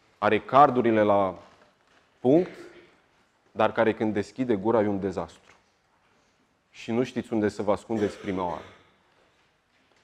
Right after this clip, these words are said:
Poți să ai bani mulți, dar în același timp, dacă ești un prost, asta se vede imediat. Și, în general, dacă nu ai cuvinte, nu te poți exprima.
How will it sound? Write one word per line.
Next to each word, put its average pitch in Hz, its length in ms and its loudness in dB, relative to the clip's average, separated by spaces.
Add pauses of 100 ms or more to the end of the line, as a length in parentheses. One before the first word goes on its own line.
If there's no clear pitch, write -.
(460)
Poți 185 220 2
să 117 100 0
ai 95 140 4
bani 95 240 -2
mulți, - 520 -14 (380)
dar 104 140 -4
în 110 60 -2
același 123 420 0
timp, 123 160 -2
dacă 110 220 0
ești 113 200 -4
un 104 80 -4
prost, 107 300 -2
asta 98 200 -4
se 92 140 -12
vede 87 180 -8
imediat. 76 380 -14 (1700)
Și, - 180 -4
în 160 80 4
general, 135 480 8
dacă 117 240 6
nu 123 140 4
ai 123 160 4
cuvinte, 113 600 0 (120)
nu 139 160 -8
te 151 140 -6
poți 139 300 -8
exprima. 104 500 -8